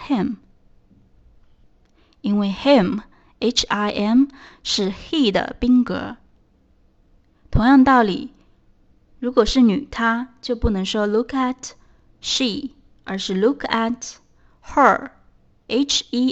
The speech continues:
R，H E R。Look at her，因为 her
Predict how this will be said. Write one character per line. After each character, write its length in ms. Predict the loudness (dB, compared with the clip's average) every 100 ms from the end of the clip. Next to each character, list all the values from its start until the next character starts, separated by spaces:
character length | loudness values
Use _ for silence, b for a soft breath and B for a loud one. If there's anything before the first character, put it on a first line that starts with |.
| -2
R，H 1700 | 0 2 0 -8 _ _ _ _ _ _ _ _ -2 -2 0 -2 -4
E 380 | -6 -2 0 -2 -6
R。 460 | -8 -2 -2 -4 -12 _ _ _ _ _ _ _ _ _ _ _ _ _ _ _
Look 320 | -4 -2 -2 -6
at 340 | -4 -4 -6 -12 -20 _ -14
her， 420 | -2 2 2 -2 -14 _ _ _ _ _ -8
因 160 | -2
为 120 | -2
her 500 | -2 -2 0 0 -2